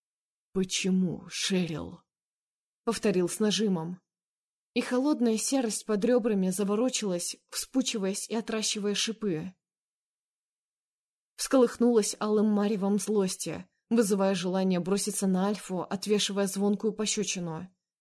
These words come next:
За то, что было настолько больно.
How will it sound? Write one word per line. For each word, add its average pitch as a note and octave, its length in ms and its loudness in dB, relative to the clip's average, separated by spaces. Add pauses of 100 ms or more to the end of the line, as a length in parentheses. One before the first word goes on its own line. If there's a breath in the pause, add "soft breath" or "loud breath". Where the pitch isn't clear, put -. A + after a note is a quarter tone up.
(300)
За A#3 180 4
то, A3 240 -4
что G#3 220 -2
было A3 240 2
настолько A#3 480 2
больно. F#3 640 0